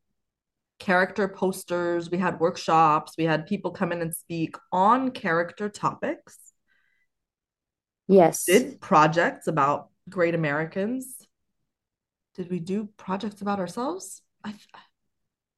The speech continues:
Speaker 1: maybe we were already a Mother Teresa school and I didn't realize.
Speaker 2: <laughs> Did you go to, I, I forget, were you public school or, or Christian
Speaker 1: Public
Speaker 2: school?
Speaker 1: school, yeah.
Speaker 2: Public school. And I remember that too, actually, Laura. I remember a really strong focus on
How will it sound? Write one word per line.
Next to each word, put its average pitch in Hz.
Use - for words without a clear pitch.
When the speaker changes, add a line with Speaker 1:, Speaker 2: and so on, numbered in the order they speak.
Speaker 1:
maybe 190
we 185
were 190
already 180
a 226
Mother 254
Teresa 294
school 330
and 330
I 185
didn't 175
realize. -
Speaker 2:
<laughs> -
Did 247
you 285
go 339
to, 320
I, 226
I 233
forget, 190
were -
you 208
public 226
school 277
or, 185
or 165
Christian 196
Speaker 1:
Public -
Speaker 2:
school? -
Speaker 1:
school, 165
yeah. 202
Speaker 2:
Public 175
school. -
And 233
I 311
remember 359
that 214
too, 214
actually, 165
Laura. 151
I -
remember 196
a 165
really 196
strong 180
focus 170
on 156